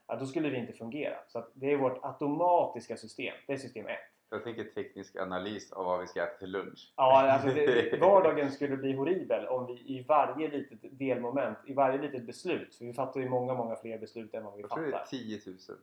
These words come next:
Speaker 2: Ja, det var någon som hade räknat på, jag vet inte hur de kom fram till det, men de sa det, tiotusen beslut om dagen och sånt. Om man räknar liksom,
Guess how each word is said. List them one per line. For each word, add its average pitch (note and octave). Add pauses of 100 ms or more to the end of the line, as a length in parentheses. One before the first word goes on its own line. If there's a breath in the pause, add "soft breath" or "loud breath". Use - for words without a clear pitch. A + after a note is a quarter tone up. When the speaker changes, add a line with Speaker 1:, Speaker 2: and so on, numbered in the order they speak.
Speaker 2:
Ja, A#2
det A#2+
var B2
någon A2+
som F2+
hade F#2
räknat -
på, F2+
jag F#2+
vet A#2+
inte G#2
hur F#2+
de F#2+
kom B2
fram C3
till E2+
det, F2
men G2+
de G#2+
sa F#2+
det, F2 (440 soft breath)
tiotusen G2
beslut E2+
om F2+
dagen F2
och -
sånt. -
Om F#2
man F#2+
räknar F#2
liksom, E2